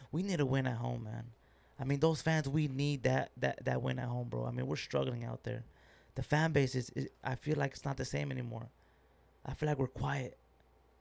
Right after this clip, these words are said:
I feel like some, some people are like, "Why are we here? Look at this team. Why am I, why am I chanting? Why am I singing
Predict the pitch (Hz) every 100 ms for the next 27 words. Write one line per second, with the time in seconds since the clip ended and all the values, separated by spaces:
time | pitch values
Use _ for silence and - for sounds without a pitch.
0 | _ _ _ _ 139 123 151 143 - 160
1 | 147 160 160 151 143 135 123 139 160 156
2 | 156 175 147 - _ _ _ _ _ _
3 | _ _ _ _ _ 147 156 180 147 -
4 | 180 165 120 - _ _ _ _ _ _
5 | _ - 147 170 175 147 156 175 160 -
6 | 165 156 156 160 160 143 156 160